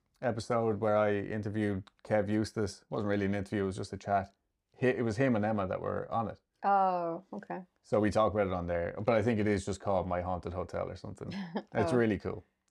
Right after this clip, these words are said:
Speaker 1: Anyway, I'm always skeptical of these types of characters because, like, charlatans are <laughs> everywhere, you know what I
Speaker 2: Oh.
Speaker 1: mean? Even in this day and age, like,
Speaker 2: Uh-huh.
Speaker 1: um, probably more so in this day and age.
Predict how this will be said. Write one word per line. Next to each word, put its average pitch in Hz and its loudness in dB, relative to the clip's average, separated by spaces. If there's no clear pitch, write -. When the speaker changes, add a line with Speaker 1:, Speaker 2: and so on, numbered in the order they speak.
Speaker 1:
Anyway, 156 6
I'm 143 8
always 190 10
skeptical 165 6
of 113 4
these 123 6
types 113 0
of 95 -6
characters 110 2
because, 101 0
like, 85 -2
charlatans 101 0
are 92 -2
<laughs> - -12
everywhere, 107 2
you 185 8
know 170 4
what 220 6
I 233 6
Speaker 2:
Oh. - 6
Speaker 1:
mean? 123 4
Even 123 6
in 110 2
this 110 2
day 117 2
and 113 0
age, 113 0
like, 110 -2
Speaker 2:
Uh-huh. 190 -6
Speaker 1:
um, 101 4
probably 98 2
more 104 4
so 95 -2
in 90 -2
this 95 -4
day 95 -2
and 95 -4
age. 95 -4